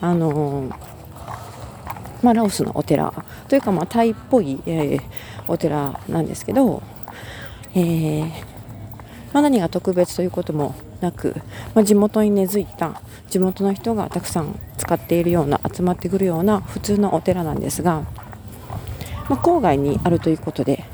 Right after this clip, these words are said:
割と、なんて言うんでしょうね、ピクニックエリアが大きくて、今日はね、たまたま、あの、国民の祝日ということで、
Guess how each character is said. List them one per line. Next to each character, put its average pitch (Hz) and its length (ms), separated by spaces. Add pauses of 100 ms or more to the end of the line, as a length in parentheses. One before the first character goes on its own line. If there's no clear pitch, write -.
(140)
割 214 160
と、 220 240 (300)
な 214 80
ん 196 60
て - 40
言 135 80
う - 40
ん - 40
で - 0
し - 80
ょ - 60
う - 20
ね、 - 100
ピ - 140
ク 247 100
ニ 233 140
ッ - 20
ク 220 140
エ 220 100
リ 190 140
ア - 60
が - 160 (360)
大 175 120
き - 180
く - 120
て、 165 340 (440)
今 254 120
日 - 20
は 156 80
ね、 156 240
た - 80
ま 202 140
た 202 100
ま、 196 140
あ 190 40
の、 190 140
国 214 400
民 208 220
の 214 80
祝 208 280
日 190 200
と 202 120
い 196 120
う 202 60
こ 202 120
と 156 160
で、 165 160